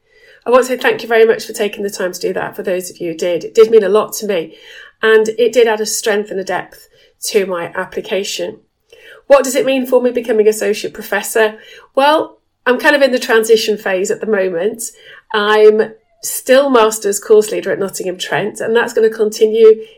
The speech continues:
in the short term until they appoint somebody else to take over that role. I could continue to do it, but, um, I've decided that after five years of leading the course, it's time for some fresh eyes, some fresh impetus and some new ideas on the course.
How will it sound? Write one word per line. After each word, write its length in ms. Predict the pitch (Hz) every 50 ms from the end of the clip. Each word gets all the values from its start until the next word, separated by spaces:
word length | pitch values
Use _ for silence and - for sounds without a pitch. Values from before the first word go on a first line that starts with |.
| _ _
in 140 | 208 208
the 80 | 202 214
short 320 | - - 196 196 - -
term 160 | - - 175 180
until 300 | 180 190 185 - 180 175
they 100 | 185 170
appoint 340 | 185 - - 214 190 143
somebody 320 | - - - 202 190 202 196
else 360 | 208 190 196 202 202 - - - _ - _ _
to 80 | - 220
take 320 | 214 - 202 196 202 -
over 240 | 208 190 190 190 -
that 220 | 190 175 151 -
role. 280 | 190 180 156 - - - - - - -
I 80 | - 233
could 260 | 233 - 339 320 320
continue 520 | - 302 277 254 - - 277 247 226 226 220
to 120 | 220 -
do 140 | - 196 175
it, 180 | 175 - -
but, 220 | - 202 147 - - -
um, 260 | 226 220 214 214 214 220
I've 100 | - 269
decided 480 | 269 311 277 - 277 262 262 254 254 -
that 240 | 220 214 - - - - - _ _ -
after 240 | 262 254 - 269
five 380 | 254 - 240 233 240 247 240 240
years 240 | 233 226 220 220 220
of 100 | 196 -
leading 240 | 196 185 185 190 190
the 80 | 190
course, 340 | 180 - - 180 180 185 -
it's 120 | 180 175
time 280 | - - - 214 220 220
for 80 | 220 220
some 220 | 220 - 185 190
fresh 380 | - - - 196 202 - - 190
eyes, 360 | 196 190 190 190 190 - - - - - - - - _
some 180 | - - 185 196
fresh 340 | - - 185 190 190 -
impetus 480 | - 175 185 - - - - 185 - -
and 80 | - 160
some 200 | - 180 185 185
new 200 | 185 190 185 175
ideas 460 | 175 175 175 185 180 175 175 180 -
on 140 | 147 156 165
the 60 | -
course. 360 | - - 170 123 151 -